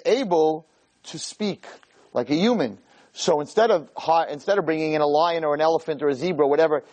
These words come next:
to help him work, or a horse or an ox to pull, so he says he had this Nachash who had legs, who was able to,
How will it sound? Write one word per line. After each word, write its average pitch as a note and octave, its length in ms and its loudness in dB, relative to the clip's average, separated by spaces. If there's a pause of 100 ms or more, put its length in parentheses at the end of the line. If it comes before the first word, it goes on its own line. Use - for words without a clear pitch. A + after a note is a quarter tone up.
(160)
to C#3+ 100 -10
help D#3+ 240 4
him D3+ 80 0
work, D#3 240 0
or D#3 140 4
a C#3 40 -2
horse E3+ 440 0
or D#3 160 0
an D#3 80 -6
ox E3 300 -2
to C#3+ 100 -20
pull, F3+ 420 0 (320)
so D#3 140 -2
he D3 60 2
says A3+ 420 2 (200)
he D#3 140 -4
had G3 220 2
this F#3 180 -6
Nachash C#3+ 560 -2 (200)
who E3 120 0
had F#3+ 260 2
legs, C3+ 460 -6 (300)
who G3 80 -2
was E3+ 140 2
able G#3 600 2 (320)
to, F3 500 2